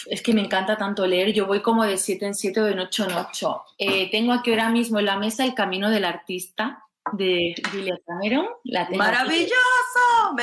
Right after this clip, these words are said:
Speaker 1: Sí.
Speaker 2: encanta ese.
Speaker 1: Es el que tengo en la mesita. Tengo otro de Jeff Foster,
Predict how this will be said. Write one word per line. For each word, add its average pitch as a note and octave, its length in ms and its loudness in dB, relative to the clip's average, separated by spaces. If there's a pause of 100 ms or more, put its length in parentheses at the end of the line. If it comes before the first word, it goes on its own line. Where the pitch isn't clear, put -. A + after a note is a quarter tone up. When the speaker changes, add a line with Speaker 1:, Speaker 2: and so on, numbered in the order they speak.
Speaker 1:
Sí. A#3 60 -12
Speaker 2:
encanta B3 520 2
ese. F#3+ 580 -8 (240)
Speaker 1:
Es A3+ 180 4
el B3 160 4
que B3 80 0
tengo A3+ 240 4
en A#3 60 6
la A3+ 120 4
mesita. A#3 760 0 (160)
Tengo A#3 380 2
otro A#3 240 2
de F#3+ 100 0
Jeff G#3+ 260 0
Foster, G#3 500 0